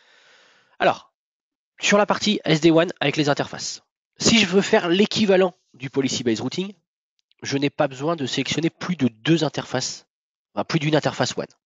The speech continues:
D'accord ? Il faut penser que dans la version douze point trois, vous pouvez plus faire du Policy Based Routing comme vous le faisiez auparavant. Il faut passer par une action de S D wan. Donc par exemple, si je veux qu'un lien, enfin qu'une politique de sécurité H T T P, H T T P S, S M T P ou autre sorte par telle interface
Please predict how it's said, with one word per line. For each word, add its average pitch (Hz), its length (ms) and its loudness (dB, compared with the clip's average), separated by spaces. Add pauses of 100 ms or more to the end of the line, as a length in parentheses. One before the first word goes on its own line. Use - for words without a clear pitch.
(260)
D'accord ? 135 220 -10 (640)
Il - 80 -20
faut 131 100 -2
penser 143 280 -2
que - 160 -4
dans 120 120 -2
la 113 80 -2
version 117 220 -4
douze 123 140 -12
point 127 120 -4
trois, 156 160 0
vous 139 100 -4
pouvez 117 160 -2
plus - 140 -8
faire 139 140 0
du 117 100 -8
Policy 117 260 -4
Based 113 140 0
Routing 131 220 -6
comme 117 120 -4
vous 110 80 -6
le 107 60 -6
faisiez 113 220 -4
auparavant. - 440 -6
Il 101 80 -18
faut 110 100 -8
passer 113 260 0
par 113 140 0
une 104 80 2
action 127 260 -2
de 107 120 -2
S 95 140 -2
D 95 100 -4
wan. 78 140 -4 (600)
Donc 113 120 -8
par 143 100 2
exemple, 147 240 2
si - 100 0
je 131 120 4
veux 147 160 6
qu'un 135 480 2
lien, 123 380 -2 (100)
enfin 110 180 -2
qu'une 104 320 -6
politique 147 360 0
de 135 60 0
sécurité 131 500 -2
H 117 100 0
T 120 80 -2
T 120 120 -2
P, 127 140 0
H 107 60 0
T 117 120 -4
T 110 120 -6
P 120 120 0
S, 120 160 2
S - 120 -6
M 101 100 -4
T 117 120 -6
P 117 120 -2
ou 117 100 0
autre - 100 -4
sorte - 220 0
par - 160 -2
telle 147 160 2
interface 123 540 0